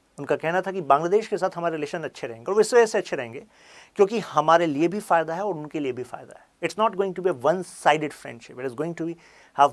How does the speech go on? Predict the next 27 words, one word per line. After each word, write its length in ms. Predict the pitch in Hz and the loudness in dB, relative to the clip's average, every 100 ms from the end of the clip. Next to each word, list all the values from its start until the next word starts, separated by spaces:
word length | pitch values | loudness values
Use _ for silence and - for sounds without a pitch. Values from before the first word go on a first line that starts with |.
| 107 | 2
both 280 | 127 131 - | -6 -6 -10
ways, 500 | 113 - - - - _ _ _ _ _ - | -16 -16 -20 -20 -20 _ _ _ _ _ -10
ठीक 200 | 120 - | -10 -10
है। 100 | - _ _ _ _ - - - | -20 _ _ _ _ -20 -20 -4
तो 60 | 196 | 0
हम 180 | 220 220 | 0 -2
यहाँ 260 | 147 180 | -2 0
पर 140 | 233 208 | 0 0
देखते 300 | 180 - 202 | -2 -4 -8
हैं 120 | 214 | -6
कि, 260 | 214 214 - _ _ _ - | -8 -10 -12 _ _ _ 0
अ, 120 | 151 | 0
नेहरू 540 | 147 139 127 156 220 | 0 -6 -6 -6 -6
जी 160 | 208 214 | -6 -8
से 200 | - 214 | -6 -6
इंदिरा 400 | 202 156 151 175 | -6 -6 0 0
गांधी 340 | 131 120 131 | 0 -4 -4
जी 260 | 127 117 - _ _ _ _ _ - | -12 -16 -18 _ _ _ _ _ 0
का 80 | 147 | 0
जो 100 | 160 | 0
पॉलिटिकल 440 | 160 151 160 196 | 0 0 0 -2
लीडरशिप 380 | 170 156 - 160 | -2 -4 -8 -10
में 80 | 160 | -10
हमने 120 | 151 | -6
ट्रांसफॉर्मेशन 600 | 139 120 135 127 135 117 | -4 -4 -6 -12 -12 -12
देखा, 360 | 110 - 127 _ _ | -14 -16 -20 _ _
उसने 320 | 147 - 170 | -12 -10 -12